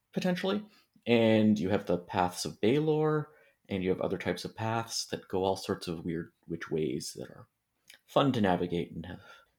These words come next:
interesting consequences to try to stay on the, try to stay on a path if you're gonna follow it,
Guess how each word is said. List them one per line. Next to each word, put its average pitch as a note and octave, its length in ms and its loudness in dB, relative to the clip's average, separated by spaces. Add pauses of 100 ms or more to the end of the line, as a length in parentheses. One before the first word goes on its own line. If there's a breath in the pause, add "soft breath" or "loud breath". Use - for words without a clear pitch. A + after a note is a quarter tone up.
(140)
interesting G#2+ 400 -4
consequences F2+ 640 -6
to - 100 -8
try E2+ 220 -4
to E2 60 -6
stay F2 200 -2
on E2 140 -2
the, E2+ 100 -4 (300)
try G3+ 180 4
to D#3+ 80 2
stay C#3+ 200 4
on G2 160 4
a F2+ 40 0
path - 320 -6
if - 80 -20
you're - 80 -14
gonna - 220 -10
follow - 320 -18
it, - 60 -16